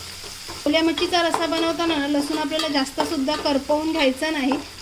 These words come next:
आपल्याला थोडाफारच लसूण लालसर करून घ्यायचा आहे. पहा, इथे आपलं लसूणसुद्धा लालसर झालेला आहे. यामध्ये आपण आता बारीक चिरलेला टोमॅटो घेऊयात.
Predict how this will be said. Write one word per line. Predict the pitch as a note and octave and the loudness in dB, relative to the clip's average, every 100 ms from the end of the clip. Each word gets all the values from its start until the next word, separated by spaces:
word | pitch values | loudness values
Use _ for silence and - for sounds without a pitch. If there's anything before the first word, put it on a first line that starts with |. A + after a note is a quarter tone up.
| - | -10
आपल्याला | C#4 C#4 D4+ D4+ | -2 0 0 2
थोडाफारच | E4 D4 D#4+ D4+ D#4+ E4 | 2 2 2 2 2 0
लसूण | D#4 D#4+ | 0 0
लालसर | D#4+ C#4 C4 D4+ C#4+ C#4+ | 0 0 0 0 -2 -2
करून | - C#4+ D4 | -2 2 2
घ्यायचा | D4 C#4 C4 C#4 | 4 2 2 0
आहे. | B3+ C#4 - - - - | 2 2 -2 -10 -16 -2
पहा, | D4 | 2
इथे | D4 C#4+ | 4 4
आपलं | C#4+ D4 D#4 | 0 0 0
लसूणसुद्धा | C#4+ D4+ D4 D#4 D4+ | 0 0 -2 0 0
लालसर | D4+ C4+ C4 D4 | 2 2 2 2
झालेला | D4 C#4+ C#4+ E4 | 2 4 4 4
आहे. | D4+ C4 D#4 | 2 0 0
यामध्ये | C4+ C4 C#4 | 0 2 0
आपण | C4+ C#4+ | 0 -2
आता | C#4+ D#4 F4 - - - - | -2 -2 -6 -8 -16 -8 -2
बारीक | C4+ C#4 C#4+ | 2 2 0
चिरलेला | - D4+ D4 D4+ D#4 | 0 2 2 2 2
टोमॅटो | C#4 C4+ D4+ | 2 2 0
घेऊयात. | D#4 C4+ A#3 | 0 2 2